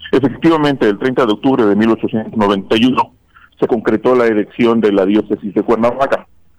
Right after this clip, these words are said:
Hay que recordar que el veintitrés de junio del mismo año de mil ochocientos noventa y uno, el Papa León trece emitió una bula con la cual creó cinco diócesis en, en México, que fueron la de Chihuahua, la de Saltillo, la de Tepic,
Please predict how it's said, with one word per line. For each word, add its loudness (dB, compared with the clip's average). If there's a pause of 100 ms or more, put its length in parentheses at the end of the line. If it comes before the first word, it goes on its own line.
(160)
Hay 0
que 0
recordar 0
que -2
el 0
veintitrés -2
de 0
junio 0
del 0
mismo 0
año 2
de 2
mil 0
ochocientos -4
noventa 0
y -4
uno, -2 (360)
el 0
Papa -2
León -2
trece 0 (280)
emitió 0
una 2
bula 0 (340)
con 0
la 2
cual 0
creó 2
cinco -2 (300)
diócesis -2
en, 0
en 0
México, -2 (580)
que -2
fueron -2
la 2
de 0
Chihuahua, 2
la 2
de 0
Saltillo, -2
la 2
de 2
Tepic, -4